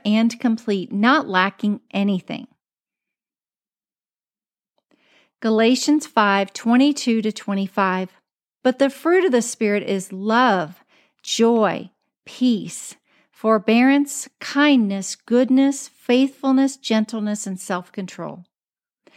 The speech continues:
Against such things there is no law. Those who belong to Christ Jesus have crucified the flesh with its passions and desires.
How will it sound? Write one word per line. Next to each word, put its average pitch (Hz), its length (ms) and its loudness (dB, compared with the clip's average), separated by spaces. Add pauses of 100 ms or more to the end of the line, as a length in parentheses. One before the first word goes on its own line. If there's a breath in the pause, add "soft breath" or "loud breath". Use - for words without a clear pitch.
(220 soft breath)
Against 254 480 0
such 285 320 0
things 277 380 2
there 196 180 0
is 220 240 -2
no 226 260 2
law. 185 460 -6 (480)
Those 277 320 2
who 320 80 0
belong 233 480 2
to 226 120 -6
Christ - 460 0
Jesus 202 380 -2
have 190 180 -4
crucified 247 600 2
the 240 80 -8
flesh 202 440 -2
with 196 160 -4
its 190 140 -6
passions 262 640 -2
and 262 100 2
desires. 190 640 -4